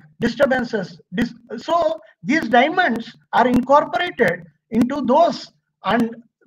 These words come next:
the source re-, where the source region of kimberlites lie, and they are transported up. So mantle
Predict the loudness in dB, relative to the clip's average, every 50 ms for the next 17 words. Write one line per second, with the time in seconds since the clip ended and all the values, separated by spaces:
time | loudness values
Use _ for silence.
0 | _ _ -8 -6 -4 -2 -2 -2 0 4 4 4 4 4 -4 -2 2 6 6 6
1 | 6 6 2 2 4 4 4 4 4 -2 -2 -2 -2 -2 -2 -2 -4 -4 -4 -2
2 | 2 2 2 2 2 0 -2 -2 -2 2 4 4 4 4 -2 -6 -12 -20 _ _
3 | -6 -4 -4 -2 0 2 2 2 2 2 0 -2 -2 -2 -4 -4 -4 -4 -4 -6
4 | -6 -8 -8 _ _ _ _ _ _ _ _ -4 -2 0 0 2 2 2 2 2
5 | -2 -6 -6 -8